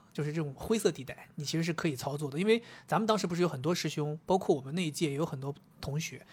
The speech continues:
他们就一开始大家住在一起就是不和，甚至不和到就是没办法调和，然后他们就自己跟其他寝室的人商量商量，比如有的人觉得无所谓，我睡哪儿都行，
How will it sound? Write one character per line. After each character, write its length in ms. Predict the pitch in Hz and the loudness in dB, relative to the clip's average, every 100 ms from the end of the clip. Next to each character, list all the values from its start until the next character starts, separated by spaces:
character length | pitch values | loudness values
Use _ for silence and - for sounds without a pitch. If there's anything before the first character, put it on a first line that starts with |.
| - - | -20 0
他 100 | - | 4
们 60 | 277 | 4
就 80 | 269 | 4
一 80 | |
开 140 | 196 226 | 6 4
始 120 | 196 | 6
大 80 | 165 | 4
家 40 | |
住 120 | 180 180 | 4 2
在 100 | 156 | 2
一 60 | |
起 120 | - | 2
就 80 | 151 | -2
是 40 | 160 | 0
不 100 | 170 | -2
和， 320 | 123 123 - _ _ - | -4 -10 -14 _ _ -12
甚 200 | - 240 | 0 2
至 80 | 180 | 4
不 120 | 214 | 2
和 140 | 180 160 | 4 8
到 160 | 190 | 8
就 140 | 175 165 | 6 2
是 120 | 151 | 0
没 120 | 165 | 0
办 100 | 240 | 0
法 80 | 160 | 0
调 180 | - 123 | -6 -10
和， 140 | - - - - - - | -12 -18 -20 -20 -20 -2
然 100 | 147 | 2
后 60 | |
他 140 | 165 202 | 4 4
们 100 | 202 | 6
就 160 | 190 | 4
自 140 | 165 196 | 4 0
己 280 | 160 131 - _ - | -2 -6 -10 _ -2
跟 160 | 185 | -2
其 100 | 175 | 0
他 140 | 170 180 | 2 2
寝 180 | - 135 | 0 -4
室 120 | 160 | -2
的 40 | |
人 120 | 147 | -2
商 160 | 143 170 | 0 -2
量 100 | 160 | -2
商 100 | 147 | -4
量， 80 | 139 | -2
比 80 | 160 | 0
如 60 | |
有 100 | 165 | 2
的 80 | 170 | 2
人 80 | 160 | 0
觉 120 | 151 | 0
得 40 | |
无 80 | 160 | -2
所 140 | 180 135 | -4 -4
谓， 180 | 160 - - - | -6 -8 -20 -16
我 160 | 147 139 - | -10 -10 -8
睡 240 | - 220 | -2 0
哪 80 | 160 | 0
儿 60 | 123 | -2
都 100 | 165 | -4
行， 180 | 151 | -4